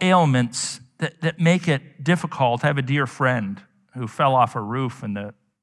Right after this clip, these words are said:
mid eighties who has had a migraine headache every single day of his life for the past thirty plus years.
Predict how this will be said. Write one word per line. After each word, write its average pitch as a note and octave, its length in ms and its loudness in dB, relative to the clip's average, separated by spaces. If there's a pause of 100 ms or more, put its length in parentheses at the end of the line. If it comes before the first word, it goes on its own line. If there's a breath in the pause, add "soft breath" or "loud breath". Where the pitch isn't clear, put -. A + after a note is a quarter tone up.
mid B2+ 380 -4
eighties A#2 680 -10
who C3 120 -4
has A2+ 120 -6
had B2 140 -4
a G#2+ 40 -6
migraine A#2 520 -4
headache G#2 500 -12 (100)
every A2 540 -8 (480)
single A#2 460 -4
day G#2+ 240 -8
of F#2+ 120 -10
his - 160 -14
life F#2+ 540 -10 (680)
for - 140 -12
the G#2 80 -8
past - 360 -8
thirty G2 220 -10
plus - 320 -12
years. - 360 -18